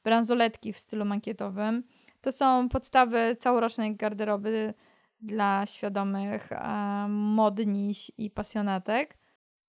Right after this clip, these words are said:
Sposób i zrozumienie przez Coco Chanel kobiecych potrzeb i perspektywiczne myślenie sprawiły, że przez prawie sześć dekad, e, Coco Chanel była na szczycie, e, paryskiego świata mody. I ta niesamowita siła przetrwania pokazuje, że Coco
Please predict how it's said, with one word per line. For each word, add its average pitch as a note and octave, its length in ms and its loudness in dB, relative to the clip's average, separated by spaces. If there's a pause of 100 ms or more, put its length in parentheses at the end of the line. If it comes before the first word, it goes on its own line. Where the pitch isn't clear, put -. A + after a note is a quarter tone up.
Sposób C#4+ 680 4
i A3+ 80 -4
zrozumienie A3+ 580 0
przez - 200 -10
Coco A3+ 300 -4
Chanel A#3+ 360 2
kobiecych A3+ 400 -6
potrzeb G#3+ 520 -4
i G3+ 120 -10
perspektywiczne - 760 -4
myślenie G#3 420 -2
sprawiły, A3+ 520 0
że G#3+ 300 2
przez - 180 -10
prawie A#3+ 260 0
sześć A#3 240 -2
dekad, G#3+ 480 0 (520)
e, G#3+ 220 0
Coco A3+ 280 -8
Chanel A#3+ 200 2
była A3+ 200 2
na A3 100 0
szczycie, G#3+ 600 0 (380)
e, G3+ 260 0
paryskiego B3+ 480 0
świata A3 320 -4
mody. A3+ 380 2 (540)
I A#3 100 -6
ta A#3 100 0
niesamowita A#3 600 2
siła C4+ 240 0
przetrwania B3+ 420 -2
pokazuje, B3 580 0
że A#3 180 -2
Coco C#4 220 -4